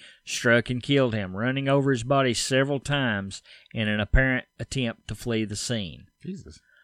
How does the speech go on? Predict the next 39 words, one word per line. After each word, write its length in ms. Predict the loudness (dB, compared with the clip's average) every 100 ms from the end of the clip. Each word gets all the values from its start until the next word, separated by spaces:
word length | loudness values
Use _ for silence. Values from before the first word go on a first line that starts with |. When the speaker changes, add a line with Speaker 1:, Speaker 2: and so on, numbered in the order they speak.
| _
Speaker 2:
So 100 | -2
what 20 |
did 20 | 4
he 40 |
do? 80 | 6
Speaker 1:
Roberto 280 | 8 6 4 -4
Speaker 2:
Wait, 160 | -10
wait, 120 | -12 -18
wait. 100 | -20 _
So 180 | -14 -8
he 200 | -6 -8 _ _
pulled 200 | 2 4
forward 260 | 4 0 0
and 60 | 2
backed 300 | 0 2 0
up, 180 | 0
and 120 | 0 0
was 100 | 0
Speaker 1:
I 60 |
Speaker 2:
he 40 | 0
that 180 | -2 -2
confused 560 | -4 -2 -2 -4 -8
Speaker 1:
I 80 | -12
Speaker 2:
several 280 | -4 0 0
Speaker 1:
guess. 60 | 0
Speaker 2:
times? 320 | -4 -4 -8
I 60 |
mean, 140 | -6 -8
you, 100 | -8 _ _ _ _ -10
you 160 | -8
should 180 | -6 -4
only 200 | -2 -2
have, 240 | -4 -6
like, 240 | -6 -10 -6
two, 240 | -4 -4
possibly 420 | -4 -8 -8 -10
three 180 | -8 -6
points 280 | -6 -6 -6
of 180 | -10 -14